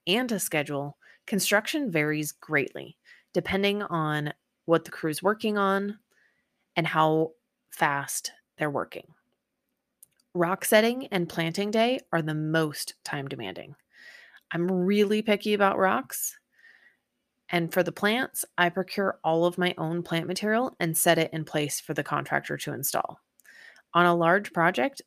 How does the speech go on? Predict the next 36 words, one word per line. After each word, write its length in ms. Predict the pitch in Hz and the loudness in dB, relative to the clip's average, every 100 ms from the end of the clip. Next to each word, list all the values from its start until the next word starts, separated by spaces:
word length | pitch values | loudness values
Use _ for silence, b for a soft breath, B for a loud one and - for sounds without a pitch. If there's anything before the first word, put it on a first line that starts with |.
| - | 0
this 200 | 185 185 | 2 2
can 180 | 240 | -2
take 360 | 240 196 196 - | 0 0 0 0
the 80 | 170 | -2
better 320 | 165 156 151 | 2 2 2
part 240 | - 151 | 0 -2
of 80 | 147 | -2
a 80 | 147 | -4
day. 340 | - - - - _ _ _ _ _ - | -4 -4 -8 -18 _ _ _ _ _ -2
And 240 | 214 190 | 2 4
typically, 560 | 214 214 226 240 247 - | 4 2 2 2 0 0
I 120 | 170 | 2
am 200 | 185 196 | 4 2
in 220 | 160 151 | 2 0
no 220 | 151 190 294 | 2 2 2
shape 320 | - 156 147 | 2 2 4
afterwards 640 | 76 - - - - - | 2 2 -4 -8 -8 -6
to 120 | - | -4
conduct 420 | 170 170 156 151 - _ | -2 2 2 2 -4 _
any 240 | 180 175 151 | 2 2 0
other 160 | 135 | -2
meetings. 580 | 117 - - - - - _ _ _ _ _ _ _ _ _ _ _ _ _ _ b b b b b b - | -6 -10 -14 -14 -12 -12 _ _ _ _ _ _ _ _ _ _ _ _ _ _ b b b b b b 4
For 120 | 254 | 6
the 100 | 247 | 6
most 320 | 247 269 - | 2 0 -2
part, 300 | - 311 311 _ - | -2 -2 -2 _ 2
this 300 | 220 226 - | 4 4 4
works, 480 | 156 - - - - _ | 2 0 -10 -10 -10 _
and 120 | 202 196 | 2 4
I'm 200 | 196 196 | 4 4
able 400 | 185 190 208 233 | 2 2 -2 -4
to 160 | 220 | -4
keep 320 | 196 180 190 - - | 0 0 -2 -2 -4
a 80 | |
good 220 | 165 165 156 | 0 0 0
flow. 400 | - 135 - | -2 -2 -4